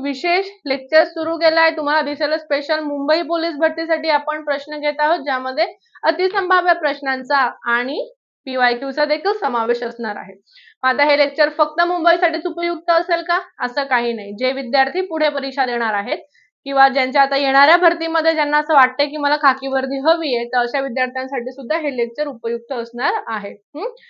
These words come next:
दररोज आपलं लेक्चर बारा वाजता लाईव्ह असेल, पण आज काही कारणानंतर माझं लेक्चर रेकॉर्डेड होत आहे.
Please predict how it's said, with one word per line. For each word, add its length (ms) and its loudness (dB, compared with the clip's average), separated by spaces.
दररोज 320 6
आपलं 220 4
लेक्चर 320 2
बारा 340 6
वाजता 300 4
लाईव्ह 420 4
असेल, 320 0
पण 120 0
आज 460 2
काही 220 4
कारणानंतर 560 -2
माझं 300 -2
लेक्चर 420 0
रेकॉर्डेड 500 0
होत 200 0
आहे. 340 -6